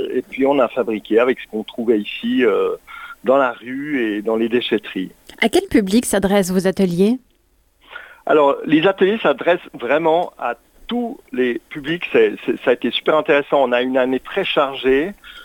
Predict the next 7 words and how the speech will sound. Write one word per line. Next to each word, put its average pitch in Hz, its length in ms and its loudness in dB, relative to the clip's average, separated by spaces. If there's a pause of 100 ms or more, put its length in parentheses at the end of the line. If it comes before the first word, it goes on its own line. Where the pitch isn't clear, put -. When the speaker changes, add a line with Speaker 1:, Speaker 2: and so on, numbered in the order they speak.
(380)
Speaker 1:
On 135 240 2
a 127 580 2 (160)
vraiment, 160 560 2 (220)
euh, 120 320 0
exploré 151 1400 2 (300)
toute, 190 220 -8 (280)
euh, 139 300 4